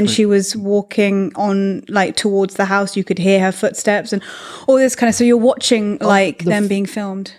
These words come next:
Speaker 3: the Foley made live kind
Speaker 1: Yeah,
Speaker 3: of thing.
Speaker 1: fi-, the Foley was on the side of the stage,
Speaker 2: And everything felt, you know, so lighting and
Speaker 1: They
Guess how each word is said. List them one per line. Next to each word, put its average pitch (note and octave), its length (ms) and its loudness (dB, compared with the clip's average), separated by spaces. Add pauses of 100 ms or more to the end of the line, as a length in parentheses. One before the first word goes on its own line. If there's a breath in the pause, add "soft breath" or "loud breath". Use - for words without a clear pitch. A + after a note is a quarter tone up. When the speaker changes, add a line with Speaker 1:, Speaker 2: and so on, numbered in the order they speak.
Speaker 3:
the D#3 120 -6
Foley F#3 400 2
made E3 260 0
live F3 480 -4
kind - 120 -10
Speaker 1:
Yeah, C3+ 120 0
Speaker 3:
of B2+ 60 0
thing. D3 100 -2
Speaker 1:
fi-, D3 120 2
the D3 100 -2
Foley D3+ 320 4
was C3 160 0
on A#2+ 100 2
the A#2+ 80 0
side A#2+ 320 0
of A2 60 -4
the G#2+ 80 -6
stage, G#2 420 -4
Speaker 2:
And B3 140 2
everything C4 400 0
felt, A3 260 0
you A3 120 0
know, G#3 140 0
so G#3 180 -4
lighting A3+ 680 0
and G3+ 380 -4
Speaker 1:
They - 40 -8